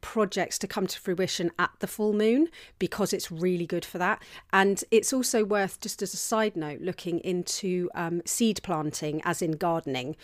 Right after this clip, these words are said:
um, because that's one of the principles of, like, biodynamics is, um, planting in the, uh, in, in sync with the moon. Anyway, I digress.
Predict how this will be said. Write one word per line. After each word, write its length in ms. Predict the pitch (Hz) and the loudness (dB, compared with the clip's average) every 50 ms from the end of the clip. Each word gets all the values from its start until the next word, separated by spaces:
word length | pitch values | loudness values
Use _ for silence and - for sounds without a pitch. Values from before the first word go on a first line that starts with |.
| - - - - - - - _ - | -18 -18 -18 -18 -20 -20 -10 _ 0
um, 480 | 190 180 165 165 170 170 175 175 165 - - - - | 2 4 4 4 2 0 0 -2 -4 -6 -8 -8 -4
because 680 | 185 185 - - - - 202 190 180 170 156 - - - - | -4 -4 -4 -6 -6 -4 -2 -2 -2 -2 -2 -4 -4 -4 -4
that's 340 | - - - - - - - | -6 -6 -4 -4 -6 -6 -4
one 280 | 208 185 196 196 185 | -4 -2 0 0 0
of 240 | 185 180 165 - - | 0 0 -2 -6 -6
the 280 | - 190 180 175 175 170 | -4 -4 -2 -2 -4 -4
principles 680 | - - 190 160 - - 190 - - 180 170 165 - | -4 -4 -4 -2 -4 -6 -6 -6 -6 -6 -6 -4 -4
of, 160 | 185 170 - | -6 -4 -4
like, 180 | 190 175 143 - | -4 -6 -4 -4
biodynamics 920 | 202 196 190 190 190 208 208 196 208 208 233 262 277 - - - - - - | -2 0 0 0 0 0 0 0 0 0 0 0 -2 -2 -6 -8 -10 -8 -4
is, 320 | - 175 165 156 151 - - _ - | -2 -2 -2 -2 -4 -6 -8 _ -6
um, 300 | 160 156 156 165 165 170 - | -4 -2 -2 -2 -4 -4 -6
planting 480 | - 202 175 170 175 - - 185 180 | -6 -4 -2 -2 -2 -4 -4 -4 -2
in 220 | 175 170 175 175 160 | 0 0 -2 -2 -2
the, 460 | 180 175 165 165 170 170 175 180 - - - - - - - - _ _ _ _ _ _ - | -2 -2 0 0 0 -2 -2 -4 -6 -10 -16 -20 -20 -20 -20 -20 _ _ _ _ _ _ 0
uh, 420 | 151 151 156 143 151 147 123 113 - - - | 2 2 2 0 -2 -6 -8 -10 -10 -6 -2
in, 200 | 208 175 170 170 | 0 0 0 2
in 180 | - 175 170 | 2 2 2
sync 300 | 165 - - 190 175 - | 2 2 0 0 0 0
with 120 | - 180 - | -2 -2 0
the 60 | 180 | 2
moon. 360 | 185 185 165 147 143 147 - _ _ _ _ _ _ _ _ _ - - - _ _ _ _ _ _ - - _ - | 2 2 2 2 0 -2 -4 _ _ _ _ _ _ _ _ _ -20 -20 -20 _ _ _ _ _ _ -20 -20 _ 2
Anyway, 300 | - 254 240 180 139 - - | 4 6 6 6 4 2 2
I 80 | 185 | 2
digress. 500 | 190 185 190 175 - - - - - - | 4 4 2 2 0 -2 -2 -2 -4 -6